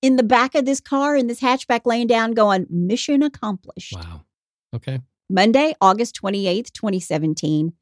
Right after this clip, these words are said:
Speaker 1: a parent shows up at Michelle's house because he's there to pick up S for swim practice. He goes to the door. Nobody's answering.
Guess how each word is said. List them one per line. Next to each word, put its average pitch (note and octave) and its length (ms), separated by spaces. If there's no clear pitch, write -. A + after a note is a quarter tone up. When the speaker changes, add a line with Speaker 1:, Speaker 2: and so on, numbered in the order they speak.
Speaker 1:
a - 80
parent F#4 460
shows C#4+ 320
up C4 180
at C4 80
Michelle's A#3+ 480
house A#3+ 500
because A3 220
he's A#3 160
there A#3 200
to C4+ 100
pick B3 240
up G#3+ 220
S A#3+ 500
for B3 80
swim C#4 300
practice. - 640
He G3 80
goes F#3 280
to F#3 100
the F3 80
door. A#3 480
Nobody's B3+ 400
answering. F3 480